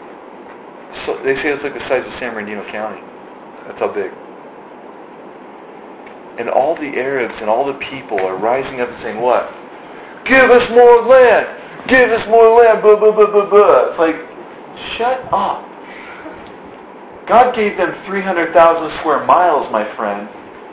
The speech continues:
and they should have all that land. They're, they've only possessed, they only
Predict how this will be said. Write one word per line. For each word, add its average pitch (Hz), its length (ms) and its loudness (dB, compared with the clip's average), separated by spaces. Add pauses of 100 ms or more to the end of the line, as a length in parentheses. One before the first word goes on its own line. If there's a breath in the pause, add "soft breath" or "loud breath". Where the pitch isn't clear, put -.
(180)
and - 100 -14
they 214 200 0
should 202 100 0
have 127 160 4
all 160 240 6
that 117 240 0
land. 95 280 -10 (3500)
They're, 117 240 -6
they've 117 160 -6
only 139 300 -2
possessed, - 920 -2
they 117 160 -2
only 139 300 4